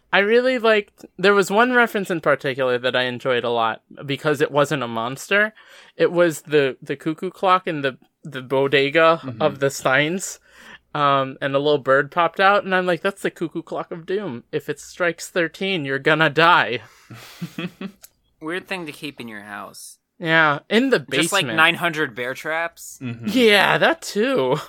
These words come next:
Speaker 2: Stay out of the basement. What can I say?
Speaker 1: Stay out of the basement.
Speaker 3: That sounds like a Goosebumps book.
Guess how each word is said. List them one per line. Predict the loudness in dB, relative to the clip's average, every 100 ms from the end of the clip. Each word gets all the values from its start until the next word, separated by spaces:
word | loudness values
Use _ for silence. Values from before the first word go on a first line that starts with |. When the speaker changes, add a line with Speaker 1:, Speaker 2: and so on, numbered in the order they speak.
| _
Speaker 2:
Stay | -12 -6
out | -4
of | -4
the |
basement. | -6 -8 -8 -12 -14 _ -20
What | -12
can | -12
I |
say? | -8 -8 -8 -12 _ _ _ _
Speaker 1:
Stay | -20 -10 -4
out | -4
of | -4
the |
basement. | -8 -8 -10 -14 -14 -14 -18 -20 -20 _ _
Speaker 3:
That | -20
sounds | -14 -14
like | -14
a | -16
Goosebumps | -18 -18 -18 -20 -20 _
book. | -20